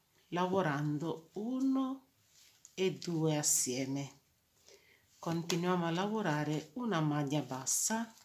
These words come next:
in ogni punto disponibile fino ad arrivare alla fine della riga, dove noi andremo a fare un'altra diminuzione.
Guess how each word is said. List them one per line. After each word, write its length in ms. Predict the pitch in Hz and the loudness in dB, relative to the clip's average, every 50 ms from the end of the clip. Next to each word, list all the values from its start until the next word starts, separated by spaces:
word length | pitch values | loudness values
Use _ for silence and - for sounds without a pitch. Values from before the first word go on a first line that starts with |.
| _ - - - - - - | _ -20 -20 -20 -12 -8 -4
in 180 | 262 240 185 | 0 0 2
ogni 400 | 156 156 156 160 156 160 165 165 160 | 4 4 4 4 4 4 2 2 0
punto 460 | 165 - - 175 170 165 170 - 175 | -4 -6 -6 -6 -6 -6 -6 -6 -6
disponibile 1300 | 165 139 151 156 - - - - 143 143 143 135 139 139 127 - 180 196 202 226 247 240 240 - - _ - - - - - - - - - - - - _ - - - | -6 -4 -2 0 0 0 0 -2 -4 -4 -2 -2 -4 -6 -6 -4 -4 -2 -2 -2 -2 -4 -6 -12 -18 _ -20 -20 -20 -20 -20 -14 -12 -12 -12 -12 -14 -18 _ -20 -20 -20
fino 420 | - - - - 220 226 240 240 240 | -16 -14 -8 -4 -2 -2 0 0 0
ad 120 | 214 180 | 0 0
arrivare 520 | 190 175 156 165 156 135 143 143 147 147 165 | 0 0 0 0 -2 -2 -2 -2 0 0 0
alla 280 | 180 190 196 196 202 | 0 0 0 0 -2
fine 560 | 196 - - - 147 147 147 151 160 170 156 | -2 -4 -2 0 0 2 2 2 0 0 -2
della 280 | 156 165 160 156 165 160 | -2 0 0 2 0 0
riga, 400 | 156 143 143 139 135 - 180 185 | 0 -2 -4 -4 -4 -4 -2 -2
dove 340 | 165 151 180 202 185 190 180 | -2 -2 -4 -2 0 0 0
noi 260 | 175 180 185 185 180 175 | 0 2 0 0 0 0
andremo 460 | 165 170 165 185 220 226 226 214 202 | 0 0 0 0 0 0 2 2 0
a 60 | 175 | -2
fare 500 | - - - 156 156 151 147 147 143 - - | -2 -2 0 2 2 2 2 0 -2 -4 -4
un'altra 640 | 185 202 196 165 147 143 147 - - - 175 165 | -4 -2 0 0 0 -2 -4 -6 -4 -4 -2 -2
diminuzione. 1200 | 147 139 131 160 160 151 151 151 147 147 147 147 - - - - 135 123 123 127 135 135 147 147 | -2 -2 -2 0 2 2 2 2 2 0 -2 -2 -2 0 0 0 0 -2 -6 -4 -4 -4 -4 -6